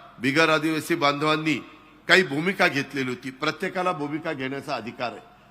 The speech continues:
त्याबद्दल आमचं कुणाचं दुमत असण्याचं कारण नाही. काही जण कोर्टामध्ये गेले, त्याच्यामुळे काही प्रश्न निर्माण झाले, त्याचा फटका पेसा क्षेत्रातल्या सर्व सरकारी विभागामध्ये भरती प्रक्रियेला बसला.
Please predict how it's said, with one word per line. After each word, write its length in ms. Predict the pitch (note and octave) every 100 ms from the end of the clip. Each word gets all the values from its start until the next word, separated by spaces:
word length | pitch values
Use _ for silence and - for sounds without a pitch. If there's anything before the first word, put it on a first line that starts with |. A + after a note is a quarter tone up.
| _ -
त्याबद्दल 420 | E3+ B3 E3+ E3
आमचं 300 | D3+ C#3+ F3+
कुणाचं 400 | D#3 D#3 D#3 D#3+
दुमत 320 | C3+ C#3+ D3
असण्याचं 360 | C#3 C3 C3 C3+
कारण 320 | A#2 A#2 A#2+
नाही. 140 | A2+ G#2+ - - - _
काही 140 | D3 D#3
जण 220 | D3+ D#3+
कोर्टामध्ये 600 | D3 D#3 C3+ E3 E3 E3
गेले, 220 | D#3 E3 E3+ - - - - -
त्याच्यामुळे 380 | D#3 D#3+ D#3+
काही 180 | D#3 D#3+
प्रश्न 380 | D#3 E3 E3 E3
निर्माण 380 | E3 E3+ E3+ D#3+
झाले, 240 | D#3+ E3 E3+ - - - - -
त्याचा 240 | D3 D#3+
फटका 500 | D3+ C#3+ - F3+ F3+ E3 - - - -
पेसा 280 | D3 D3+ E3
क्षेत्रातल्या 680 | D#3 E3 C#3 D3 D3 D3+ D3
सर्व 340 | - E3 E3+
सरकारी 500 | E3 D3+ C#3+ D#3 D3+
विभागामध्ये 680 | D3+ C#3 D3 D3 D3+ D3+ C#3 - - - - - -
भरती 340 | C#3 - E3+
प्रक्रियेला 640 | E3 D#3 D3+ D#3 D#3+ D#3 D3+
बसला. 480 | C3 - D#3 A#2+